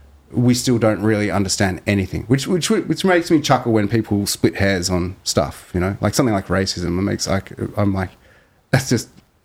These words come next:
I don't, I don't really get it, but it's like, come on, that's a, you think that's not a human? We're, we're all, I've never met a non-human human in my life. But the digitization thing is, wow, and the A I stuff, whoa,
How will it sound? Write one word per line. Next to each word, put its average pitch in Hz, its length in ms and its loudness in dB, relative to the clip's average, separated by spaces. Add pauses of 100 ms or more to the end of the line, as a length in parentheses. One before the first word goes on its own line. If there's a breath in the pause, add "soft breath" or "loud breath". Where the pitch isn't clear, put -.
(180)
I 120 80 8
don't, 120 340 4
I 110 60 2
don't 117 300 0
really 120 460 2
get 104 260 0
it, 95 120 -4
but - 280 -4
it's - 240 -2
like, 98 160 -2 (560)
come 101 180 2
on, 87 160 -2
that's - 220 -2
a, 95 120 -2 (140)
you 110 180 2
think 110 200 0
that's 101 160 -2
not 107 120 2
a 107 60 0
human? 131 400 0 (160)
We're, 120 340 2
we're 127 240 4
all, 117 300 0 (100)
I've 127 120 6
never 151 200 6
met 127 160 2
a 113 60 0
non-human 104 640 0
human 98 400 -2 (760 soft breath)
in 120 80 4
my 104 120 4
life. 82 300 -2
But - 240 4 (220 loud breath)
the 147 100 6
digitization 160 840 2
thing 120 160 4
is, 101 240 -2
wow, 117 320 4
and 107 80 0
the 110 120 -2
A 131 140 2
I 131 200 2
stuff, 170 520 -2 (280)
whoa, 113 340 2